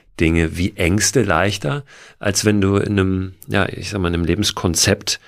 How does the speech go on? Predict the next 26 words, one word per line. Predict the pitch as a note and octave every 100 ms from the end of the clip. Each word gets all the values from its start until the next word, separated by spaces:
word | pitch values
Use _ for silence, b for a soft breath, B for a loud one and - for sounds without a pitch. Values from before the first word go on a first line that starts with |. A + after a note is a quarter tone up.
| B B B
verortet | G2+ F2+ G2+ G#2+ G#2
bist, | G#2+ G#2+ - - G2
wo, | G2 G2 G2 - b b b b _ _ _ - -
wo, | A2
das | E2+ - A#2
hat | A2+
alles | D3+ D3+
Vor- | B2
und | G#2+
Nachteile, | G2+ C3+ - F#2
das | F2+ G2+
hat | G2+
sie | A2
auch | G2+
sehr | B2
schön | G2+ G#2
beschrieben, | F#2+ - B2+ C#3+ F2+
aber | F2 E2+ E2+
wo | F#2
dann | G2 F#2+ F#2+ B B B
ganz | - G2 B2+ -
klar | - G#2 A#2+ A2+
auch | -
deine | - E2 E2
Rolle | F2 G#2
ist | C3 C3 - -